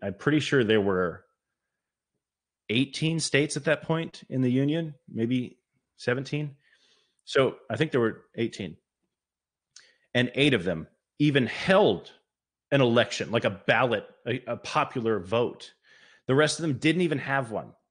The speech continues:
all right? So no, the founders did not think that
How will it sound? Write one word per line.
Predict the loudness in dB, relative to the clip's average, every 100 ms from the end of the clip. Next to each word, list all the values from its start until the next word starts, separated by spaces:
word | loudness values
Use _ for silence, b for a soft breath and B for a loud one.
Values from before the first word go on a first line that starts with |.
| _
all | -6
right? | -4 -4 _ b b b b b b
So | -2 2 2 -2 _ -6
no, | -2 2 2 2 0
the | -4
founders | 0 2 2 0 2
did | 0 4
not | 0 0 -2
think | -2 0
that | 0 0